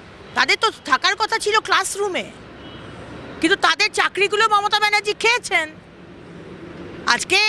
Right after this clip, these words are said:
শুধু চাকরি খাননি তা নয়, আজকে যারা পড়াশুনো না করে সাদা খাতা জমা দিয়েছে ঘুষ দিয়ে,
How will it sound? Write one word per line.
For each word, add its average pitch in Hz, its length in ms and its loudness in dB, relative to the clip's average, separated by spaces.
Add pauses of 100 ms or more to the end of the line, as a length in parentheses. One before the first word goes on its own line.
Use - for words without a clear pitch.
(560)
শুধু 320 220 -2
চাকরি 330 460 2
খাননি 427 460 0
তা 427 220 2
নয়, 240 300 -4 (580)
আজকে 269 320 2
যারা 330 560 2 (500)
পড়াশুনো 403 640 2
না 320 340 2 (100)
করে 254 260 0
সাদা 285 440 2
খাতা 427 340 0
জমা 359 240 4
দিয়েছে 208 540 -6 (560)
ঘুষ 339 380 4
দিয়ে, 359 500 4